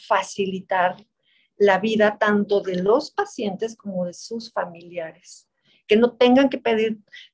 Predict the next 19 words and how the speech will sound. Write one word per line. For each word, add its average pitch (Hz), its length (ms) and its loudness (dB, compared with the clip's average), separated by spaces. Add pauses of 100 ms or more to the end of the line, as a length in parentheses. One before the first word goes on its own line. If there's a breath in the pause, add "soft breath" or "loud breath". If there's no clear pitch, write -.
permiso 220 640 0
en 214 80 -8
sus 208 200 -10
trabajos 185 800 -2 (360 soft breath)
o 220 160 4
dejar 208 420 0
de 214 60 -2
hacer 208 260 -4
sus - 240 -16
actividades, 185 1040 -2 (140)
su - 240 -4
productividad, 190 920 0 (720)
para 190 760 0 (220)
llevar 190 560 0 (960)
al 196 200 -2
dentista, 180 1040 -6
al 175 140 -6
familiar, 170 680 -6
¿no? 170 340 -8